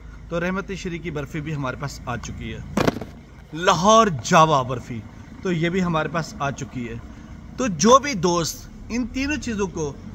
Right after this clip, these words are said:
लेने का सोच रहे हैं कि हम उन्हें ऑर्डर करें, बेशल करें, तो जाएं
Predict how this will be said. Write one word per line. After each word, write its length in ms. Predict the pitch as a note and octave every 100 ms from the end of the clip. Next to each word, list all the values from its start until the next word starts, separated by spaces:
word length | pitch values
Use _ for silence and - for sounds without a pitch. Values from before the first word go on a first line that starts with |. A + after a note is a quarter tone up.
| -
लेने 320 | C#3 F3+ A3 A3+
का 320 | F3 C#3+ A#2 - - - - -
सोच 480 | - A3+ C4+ -
रहे 140 | B3+ G#3
हैं 440 | F3+ D3+ C#3+ G#2+ - - - - - - -
कि 80 |
हम 240 | G3+ G3 G#3
उन्हें 280 | G3+ G#3 F3
ऑर्डर 280 | F3 G#3+
करें, 280 | A3+ A3 G#3
बेशल 280 | F#3 A3+ A3
करें, 260 | A3+ A#3+ B3
तो 160 | B3+
जाएं 460 | G3+ D#3+ A3+ A#3